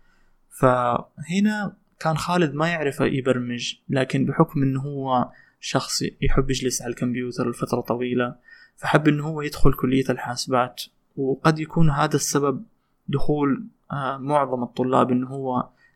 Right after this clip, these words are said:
كان فترة من حياته يحب يجلس على الكمبيوتر، ما هو شرط إنه هو يبرمج، فقال: "خليني أنا أدخل، آه، حاسبات عشان هذا السبب." نرجع لخالد. خالد كان يحب،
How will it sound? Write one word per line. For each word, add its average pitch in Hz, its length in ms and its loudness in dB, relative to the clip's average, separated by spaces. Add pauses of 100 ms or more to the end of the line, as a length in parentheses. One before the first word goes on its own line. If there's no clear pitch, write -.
(120)
كان 127 240 4
فترة 135 280 2
من 127 140 0
حياته 131 360 -2
يحب 131 240 -2
يجلس 127 280 -2
على 117 80 -2
الكمبيوتر، 127 600 0
ما 143 120 0
هو 143 80 -2
شرط - 280 -2
إنه 120 160 0
هو 127 160 0
يبرمج، 131 520 0 (400)
فقال: 135 380 4
"خليني 127 400 2
أنا 123 120 -2
أدخل، - 400 -2 (200)
آه، - 540 -10
حاسبات 127 560 -2
عشان 117 240 -2
هذا 120 180 -2
السبب." 117 380 -6 (760)
نرجع 185 320 0
لخالد. 131 520 2 (100)
خالد 175 400 0
كان 156 240 0
يحب، 147 320 -6